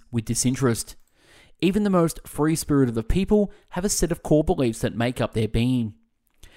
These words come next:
These fundamental truths are what Nietzsche calls the great stupidity we are. To prove this, he shares his own unshakable convictions about women, that they're pretty and superficial and at their best when using their charms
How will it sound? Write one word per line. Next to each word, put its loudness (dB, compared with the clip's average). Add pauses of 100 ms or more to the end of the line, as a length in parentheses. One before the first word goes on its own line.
(160)
These 0
fundamental 2
truths 0 (180)
are -2
what -2
Nietzsche -2
calls -2 (240)
the -2
great 0
stupidity -2
we -2
are. 0 (680)
To 4
prove 4
this, 0 (240)
he -4
shares 2
his -2
own 2
unshakable -2
convictions -2
about -4
women, 2 (500)
that 2
they're 2 (220)
pretty 0 (300)
and -4
superficial -2 (320)
and 2
at 0
their 0
best -2
when 0
using -2
their -2
charms -4